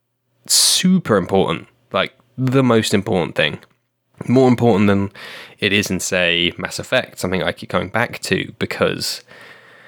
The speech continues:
although, yes, you can pick the blue option or you can pick the red option, and if you hit, pick the red option, you punch the guy out the window and he doesn't appear in a cutscene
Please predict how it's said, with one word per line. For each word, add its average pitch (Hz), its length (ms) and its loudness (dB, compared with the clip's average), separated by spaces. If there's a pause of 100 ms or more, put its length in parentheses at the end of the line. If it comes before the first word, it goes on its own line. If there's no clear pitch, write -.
(180)
although, 98 200 -2
yes, 98 360 -2
you 92 60 -4
can - 120 -8
pick - 220 -2
the - 80 -2
blue 208 200 2
option 60 480 -2
or 87 140 -4
you 80 60 -4
can 98 140 -4
pick - 220 -2
the 113 100 0
red 143 160 2
option, 80 480 0
and 87 100 0
if - 120 -4
you - 240 -2
hit, - 240 -4
pick - 180 0
the 90 60 -6
red 123 140 0
option, 113 380 0
you 98 180 2
punch - 280 -4
the 95 60 -4
guy 123 180 2
out 90 140 0
the 85 80 -4
window 82 400 0
and 87 100 -6
he 87 80 0
doesn't 90 300 -4
appear 113 300 0
in - 80 -2
a - 40 -6
cutscene 92 500 -4